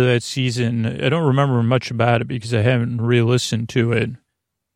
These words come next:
And it had some things that, like, if I can recall correctly, that I liked. It was more slapstick. Uh, Lady Witchbeard was much, uh, like, because it was, like, a, like, a, more in the R-rated, uh, uh,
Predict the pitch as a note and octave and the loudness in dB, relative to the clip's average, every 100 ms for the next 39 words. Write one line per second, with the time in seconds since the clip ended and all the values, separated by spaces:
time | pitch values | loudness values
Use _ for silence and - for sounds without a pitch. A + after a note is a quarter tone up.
0 | _ _ _ - D3 E3+ A3+ - G#3 E3 | _ _ _ -6 0 2 2 2 0 2
1 | D3+ C3+ A#2+ - C3 D3 D3 D3 C#3 A#2+ | 2 0 -2 -4 -8 -6 -6 -2 0 0
2 | A#2+ C#3 A#2+ B2+ A2 A2 C3+ A2+ - C#3+ | 0 0 0 -2 -4 -2 -2 -2 -2 0
3 | C#3+ B2+ A#2+ A#2+ A#2+ A#2+ A#2+ A2 B2+ A2+ | 0 0 -2 -2 -2 0 -2 -2 -4 -2
4 | C3+ C3 A#2+ - C3 B2 A#2+ B2 - - | -2 0 -2 -4 -2 0 0 -2 -6 0
5 | A#2+ A#2+ A#2 - C#3 B2+ A#2+ A#2+ - _ | 2 2 0 -2 -4 -4 -4 -6 -6 _
6 | _ _ _ _ _ _ _ _ C3+ C3 | _ _ _ _ _ _ _ _ 0 0
7 | B2 B2+ - C#3 B2 B2 A2+ C3 B2 A#2+ | 2 0 0 2 2 2 0 0 0 0
8 | - - - D3 C3+ C#3 D3+ C#3+ A#2+ C#3 | -2 -10 -8 -8 -8 -8 2 2 2 0
9 | D3+ B2 C3+ B2+ A#2 B2+ A#2+ - C3 C3 | 0 0 0 0 -2 0 0 0 -4 -4
10 | C#3 B2 A#2 C3 A#2+ C#3+ C3 C3+ C3 B2 | -2 0 0 -2 -2 -2 0 2 2 2
11 | B2+ B2+ A#2+ A#2+ A#2+ A#2+ A2+ A#2 A#2+ B2+ | 0 2 4 4 4 2 2 0 -2 -4
12 | C3 C3 C3 C3 | -6 -8 -4 -4